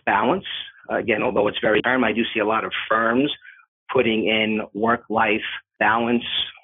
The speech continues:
procedures, policies, whether it's you get, you know, uh, what was it, uh,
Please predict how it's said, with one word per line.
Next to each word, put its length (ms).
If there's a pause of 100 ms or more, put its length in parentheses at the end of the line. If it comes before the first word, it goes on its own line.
(340)
procedures, 560 (100)
policies, 600
whether 460 (360)
it's 280
you 100
get, 300
you 120
know, 240
uh, 200 (320)
what 100
was 100
it, 100
uh, 160